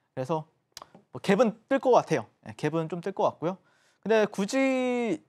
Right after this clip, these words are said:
오늘 뭐 여기서 상따를 하신 분들 계시면 잘했었고요. 또 저희 그 교육방에서 막 이런 데서 사신 분들도 계시고, 막 이런 데서 사신 분들도 계시던데, 예,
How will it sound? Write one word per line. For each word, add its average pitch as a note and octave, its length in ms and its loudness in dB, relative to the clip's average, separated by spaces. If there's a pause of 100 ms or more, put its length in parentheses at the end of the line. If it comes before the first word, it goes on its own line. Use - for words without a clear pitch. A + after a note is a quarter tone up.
(140)
오늘 G#3+ 400 2
뭐 E3+ 140 4
여기서 A3+ 240 4
상따를 C4 720 4
하신 C4 220 -2
분들 A#3 260 -2
계시면 F#3+ 300 -2
잘했었고요. D#3+ 520 -2 (160)
또 D#3+ 380 2
저희 F3 580 2
그 D#3 100 -4
교육방에서 G3+ 520 2
막 C#3 160 2
이런 G#3+ 200 2
데서 G#3 200 0
사신 G#3+ 240 0
분들도 F#3+ 240 0
계시고, C#3+ 480 -2 (200)
막 D#3 120 0
이런 A3 160 4
데서 A3 180 2
사신 A3 260 0
분들도 F#3 280 0
계시던데, D#3 580 -2 (420)
예, A2+ 160 -8